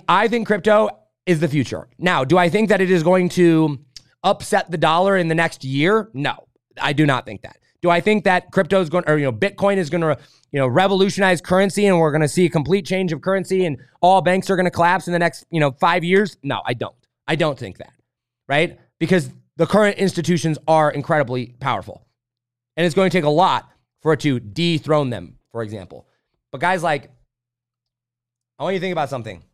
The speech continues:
Price of Bitcoin when Trump,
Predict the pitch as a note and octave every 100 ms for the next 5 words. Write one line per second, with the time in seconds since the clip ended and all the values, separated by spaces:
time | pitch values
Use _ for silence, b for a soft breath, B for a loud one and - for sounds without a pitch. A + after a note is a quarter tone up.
0 | _ _ _ _ _ _ _ - E3+ G3
1 | A3+ A#3 - - - F3+ F#3 F3 B2+ F3+
2 | F3+ - C3 B2 C#3 C#3+ _ _ _ _
3 | _ _ _ _ _ _ B2 C#3+ A#2+ -
4 | D#3+ F3+